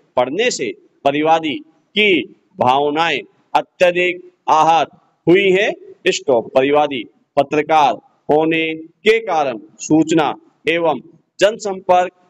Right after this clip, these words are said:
विभाग में कार्य हेतु जाता रहा है, लेकिन उक्त पत्र के प्रकाशित होने के बाद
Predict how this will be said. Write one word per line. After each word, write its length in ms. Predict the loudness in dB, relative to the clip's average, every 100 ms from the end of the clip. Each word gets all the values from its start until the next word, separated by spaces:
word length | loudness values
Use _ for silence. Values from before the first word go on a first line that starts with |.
| -2
विभाग 400 | 0 2 0 0
में 200 | -4 -4 -6 _ _
कार्य 380 | -2 0 0 -2 -4 -6 _ -4
हेतु 340 | -4 -2 -2 -2 -2 -8 -6
जाता 500 | 0 0 2 0 0
रहा 280 | 0 0 0
है, 140 | 0 -2 _ -8
लेकिन 440 | -4 -4 -4 -8 -10 _ _ -2
उक्त 300 | -2 -2 -4 -4 _ _
पत्र 260 | -2 0 -2
के 320 | 0 0 -2 -6 -4
प्रकाशित 680 | -2 0 0 0 -4 -6 -10 _ -2
होने 380 | -2 0 -2 -4
के 500 | -8 _ _ 0 2
बाद 300 | 2 0 -2